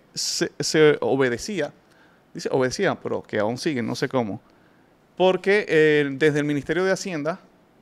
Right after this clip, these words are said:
controlado por Donald Guerrero, pues le cobraron, le cobraba un peaje a esa gente. Y el encargado de cobrar ese peaje era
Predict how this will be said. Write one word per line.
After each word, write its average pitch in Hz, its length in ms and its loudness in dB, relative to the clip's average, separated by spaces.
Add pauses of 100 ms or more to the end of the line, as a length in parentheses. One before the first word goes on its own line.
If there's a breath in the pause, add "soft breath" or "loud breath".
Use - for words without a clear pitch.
(260)
controlado 135 480 2
por 110 160 -4
Donald 143 260 0
Guerrero, 165 360 0
pues 139 160 0
le 127 80 2
cobraron, 165 520 2
le 151 160 4
cobraba 277 400 8
un 196 140 4
peaje 117 320 6
a 92 40 0
esa 113 140 -6
gente. - 320 -14 (2250 soft breath)
Y 185 140 4
el 180 100 4
encargado 185 440 6
de 233 60 6
cobrar 214 300 4
ese 226 180 2
peaje 202 480 4
era 190 280 2